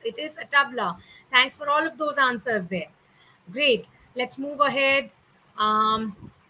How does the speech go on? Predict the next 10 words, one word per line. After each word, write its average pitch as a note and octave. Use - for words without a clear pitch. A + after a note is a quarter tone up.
there G#3
it A#3
is, D#4
the A3+
next B3
musical A#3+
instrument. D#4+
<coughs> G3+
And, G#3
uh, G#3